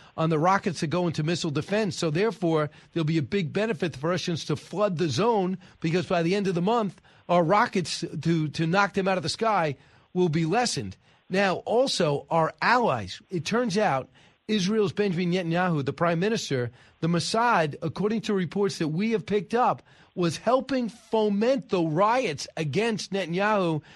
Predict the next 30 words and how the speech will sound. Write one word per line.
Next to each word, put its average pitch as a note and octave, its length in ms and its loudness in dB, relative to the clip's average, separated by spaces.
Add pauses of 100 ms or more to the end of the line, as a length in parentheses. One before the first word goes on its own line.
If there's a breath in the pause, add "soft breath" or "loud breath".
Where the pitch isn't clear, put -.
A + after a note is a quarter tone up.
and F3 120 0
his E3 100 0
changes F3+ 540 -2
to F#3 120 -4
the C#3 140 -4
judicial D#3 460 -2
branch. B2 480 -2 (280 soft breath)
That G#3+ 320 4 (280)
is C#3+ 200 -2
not F3 300 2
healthy F#3 500 -2 (320 soft breath)
as D#3+ 200 2
a D3+ 40 0
fact, G#3 540 0 (220 soft breath)
and F#3 100 0
that G3 140 2
it's G3 160 0
in G3 80 0
the F3+ 80 0
public F3+ 420 0
square. G3+ 600 0 (320 soft breath)
It's D3+ 200 -2
really G#3+ 380 0
damaging, G3 640 0
and F#3 160 0
in F3 140 -2
reality, F3+ 600 2 (340 soft breath)
is E3 160 -2
really F#3 200 0
concerning. D#3 580 -2